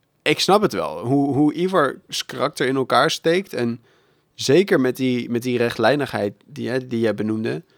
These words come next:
waarvan ik ook echt het idee heb dat, dat het, het voelt niet onnatuurlijk. Sommige karakters voelen een soort eendimensionaal en daarmee een beetje leeg.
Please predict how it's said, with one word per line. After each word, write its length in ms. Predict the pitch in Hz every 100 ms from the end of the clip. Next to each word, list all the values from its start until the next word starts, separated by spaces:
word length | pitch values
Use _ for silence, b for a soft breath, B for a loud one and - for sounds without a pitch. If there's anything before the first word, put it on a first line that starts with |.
| B B B _ _
waarvan 260 | 123 127
ik 140 | 123 -
ook 160 | 127
echt 180 | 98 139
het 140 | 135 120
idee 180 | 113
heb 120 | 110 110
dat, 200 | 107 - _ _ _ _ _ _ _ -
dat 120 | 123
het, 80 | 123
het 120 | 123
voelt 180 | - 214
niet 160 | 175 -
onnatuurlijk. 580 | 127 113 - 127 98
Sommige 260 | - 170 147
karakters 360 | 156 139 - -
voelen 200 | 143 131
een 100 | 139
soort 160 | 127 -
eendimensionaal 920 | 127 127 120 117 - 113 110 117 120
en 360 | 110 110 107 110 _ _ _
daarmee 260 | - 113 113
een 60 | 107
beetje 180 | 107
leeg. 460 | 101 92 131 185 -